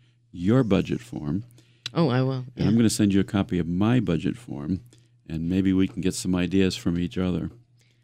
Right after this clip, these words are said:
Speaker 2: We've been, um, developing the budget form for over, um,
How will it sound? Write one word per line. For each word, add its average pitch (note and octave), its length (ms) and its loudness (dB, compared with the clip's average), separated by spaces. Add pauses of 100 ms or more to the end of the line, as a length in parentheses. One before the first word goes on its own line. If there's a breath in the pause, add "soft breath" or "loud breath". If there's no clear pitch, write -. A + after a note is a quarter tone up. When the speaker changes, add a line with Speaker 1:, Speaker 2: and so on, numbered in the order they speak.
(280)
Speaker 2:
We've D#3+ 220 -2
been, C#3+ 300 2
um, C3+ 220 0
developing C3+ 640 0
the B2+ 80 -2
budget C3 460 -4
form D3+ 260 -2
for C3 400 -2
over, C3 480 -2 (180)
um, B2 300 -4